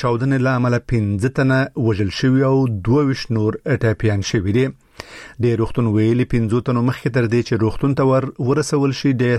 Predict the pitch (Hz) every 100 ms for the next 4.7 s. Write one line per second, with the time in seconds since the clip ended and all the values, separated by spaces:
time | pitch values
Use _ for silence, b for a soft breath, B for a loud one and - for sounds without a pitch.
0 | - 135 - 113 113 117 104 95 92 107
1 | 107 - 101 98 98 - 104 92 98 -
2 | 107 110 131 131 - _ B B B B
3 | B B B - 127 127 131 135 131 135
4 | 120 131 123 120 120 123 131